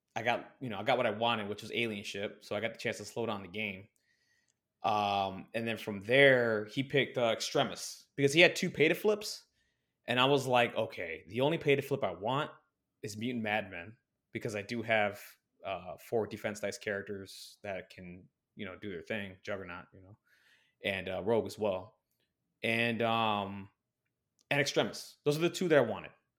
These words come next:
And I was like, "If I get either one of those, I'm good. If I get Spider Portals, I'm gonna hate myself," right? <laughs> So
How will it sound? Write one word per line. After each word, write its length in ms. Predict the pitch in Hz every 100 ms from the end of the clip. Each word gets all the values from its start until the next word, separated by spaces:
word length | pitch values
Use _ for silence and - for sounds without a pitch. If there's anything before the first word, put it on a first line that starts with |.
| _ _ _ -
And 120 | 113
I 80 | 123
was 160 | 127 127
like, 160 | 117
"If 120 | 110
I 60 | 139
get 120 | 151
either 140 | 156 156
one 100 | 175
of 60 |
those, 140 | 180 131
I'm 100 | 113
good. 240 | 160 180
If 100 | -
I 80 | 123
get 160 | 143 143
Spider 240 | 156 165
Portals, 280 | - 175 143
I'm 60 | 123
gonna 100 | 107
hate 180 | 131
myself," 360 | - - 76 - _ _ 113
right? 240 | 131 - - -
<laughs> 500 | - - - 277 -
So 540 | - - 180 - 185